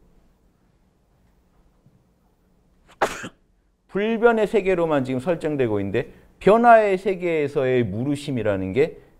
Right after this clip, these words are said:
지금 점점 커져가고 있죠. 증장돼 가고 있어요. 점점 증장돼 가고 있는 이 영역에 대한 설명이 없다. 팔식을 유루식으로만 설명하고 끝내니까.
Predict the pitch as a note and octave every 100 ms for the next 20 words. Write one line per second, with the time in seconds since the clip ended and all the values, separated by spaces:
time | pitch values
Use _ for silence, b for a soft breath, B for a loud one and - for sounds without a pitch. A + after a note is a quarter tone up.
0 | _ B2 C3 C#3 D#3 D3 D3 D#3 D#3 -
1 | G#3+ G3 F3 B2 F#2 - D#2+ D#2+ - C#3+
2 | C#3 D3 D3 B2+ G2+ E2+ E2 - - -
3 | F#2+ _ _ _ _ _ _ _ _ _
4 | _ _ _ _ _ _ _ _ - _
5 | _ _ _ _ _ _ _ _ _ _
6 | B2 A2+ G#2+ A2+ G#2 A2+ G#2 A2+ A2 G2+
7 | F#2+ F#2 F2+ C#3 D#3 A2+ A2+ G#2+ G2 F#2
8 | F2+ F2+ C3 A2 F#2 D2 B1+ - - _
9 | _ _ _ _ _ _ _ _ _ -
10 | G3 F#3 D#3+ D#3+ B2+ D3 F3+ F3+ E3 C#3
11 | B2+ A2+ A2 C3 A#2 G2 E2 C3 A2 F#2+
12 | C#2+ -